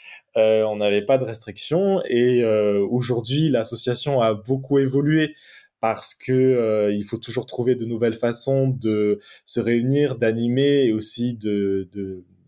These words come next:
de pouvoir divertir les personnes. Et à compter de l'automne, euh, de cette année deux mille vingt et un, euh, si tout se passe bien, euh, on aimerait, euh, se focaliser sur un nouvel axe, c'est-à-dire, euh, organiser, euh, des événements autour de la food and beverage toujours,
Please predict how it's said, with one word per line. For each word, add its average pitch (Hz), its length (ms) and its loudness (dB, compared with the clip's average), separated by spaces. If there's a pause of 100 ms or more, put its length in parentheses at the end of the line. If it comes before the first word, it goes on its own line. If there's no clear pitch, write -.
(560)
de 101 60 -4
pouvoir 107 340 -6
divertir 117 500 -2
les 117 100 -2
personnes. 170 560 -2 (440)
Et 120 240 4
à 110 140 0
compter 135 500 0
de 113 420 0
l'automne, 120 640 0
euh, 101 380 -4
de 95 160 -14
cette 113 260 -4
année 120 200 2
deux 117 120 -6
mille 107 200 -8
vingt 104 260 -4
et 120 100 2
un, 170 200 0 (560)
euh, 101 160 2
si 104 180 -8
tout - 120 -8
se 131 120 -2
passe 107 320 -4
bien, 156 460 0
euh, 110 160 2
on 107 240 0
aimerait, 117 460 2
euh, 117 200 2
se - 160 -12
focaliser 117 580 -2
sur 131 260 -6
un 107 80 0
nouvel 113 280 0
axe, 185 240 -2
c'est-à-dire, 123 560 -4
euh, 107 180 2 (440)
organiser, 131 800 0
euh, 113 260 2
des 113 380 -2
événements 127 640 0
autour 110 400 -4
de 107 80 -4
la 104 160 0
food 113 260 -6
and 104 100 -2
beverage 104 480 -4
toujours, 117 600 -4